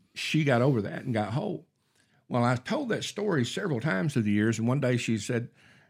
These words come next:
she called me, she said, "Oh, I'm just laughing, laughing, Alan." I said, "What about?" She said, "I was listening to you tell a story about this crazy woman, and, uh, you didn't call her crazy, I'm calling her crazy, that was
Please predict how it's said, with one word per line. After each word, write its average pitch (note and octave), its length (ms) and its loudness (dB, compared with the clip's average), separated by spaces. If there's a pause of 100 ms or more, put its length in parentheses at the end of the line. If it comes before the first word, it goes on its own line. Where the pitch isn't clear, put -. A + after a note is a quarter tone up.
she - 120 -8
called B2+ 280 2
me, A#2 60 0
she - 120 -2
said, - 160 -4
"Oh, A#3+ 260 -2
I'm A3 100 -2
just A3+ 140 -2
laughing, G#3+ 480 -2
laughing, G3+ 600 -4 (120)
Alan." F3 400 0
I C#3+ 60 2
said, D3 160 -6
"What F#3 160 -6
about?" F#3 260 -2
She E3+ 100 -2
said, C#3 240 -2 (380)
"I G#3 120 -2
was F#3 100 0
listening G#3 320 0
to G#3 60 0
you F#3 40 -2
tell G3+ 220 -2
a - 40 0
story G3+ 280 -4
about F3+ 160 -2
this E3 160 -6
crazy F3 320 -2
woman, A#3 340 0 (800)
and, C#3 340 4
uh, - 60 0
you D#3+ 180 4
didn't B3+ 140 2
call B3 140 4
her A#3+ 60 0
crazy, E3+ 300 2
I'm B3+ 80 2
calling F#3 200 4
her D3 100 2
crazy, C#3 320 2 (520)
that B2+ 360 0 (260)
was A#2+ 240 -2